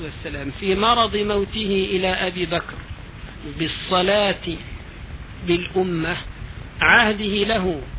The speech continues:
بأن يصلي بالأمة، استنبطوا من هذا بأنه هو إمام المسلمين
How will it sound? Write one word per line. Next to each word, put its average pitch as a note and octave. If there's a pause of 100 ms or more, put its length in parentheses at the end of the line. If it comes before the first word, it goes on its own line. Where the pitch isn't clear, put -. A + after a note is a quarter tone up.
(240)
بأن F#3
يصلي G#3
بالأمة، F#3+
استنبطوا A3
من G3
هذا G#3+ (640)
بأنه G3
هو A3+ (140)
إمام A3
المسلمين F#3